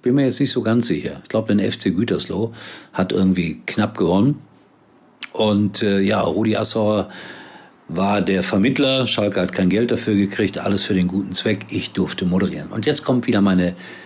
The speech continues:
beliebte Quiz-Ecke, weil ich mach das so gerne, hier Quizfragen stellen. Äh, die Quizfrage lautet, wer ist die Frau auf dem Bild?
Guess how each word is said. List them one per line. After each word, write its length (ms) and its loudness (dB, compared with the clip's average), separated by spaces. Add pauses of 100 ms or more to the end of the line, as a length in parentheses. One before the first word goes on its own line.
(180)
beliebte 760 0 (220)
Quiz-Ecke, 760 0
weil 260 0
ich 220 0
mach 240 0
das 200 0
so 140 0
gerne, 400 2 (380)
hier 180 0
Quizfragen 580 0
stellen. 460 0 (640)
Äh, 300 2
die 80 2
Quizfrage 480 2
lautet, 600 -2 (500)
wer 120 0
ist 140 -2
die 60 -4
Frau 360 -2 (220)
auf 180 -10
dem 160 -4
Bild? 340 -8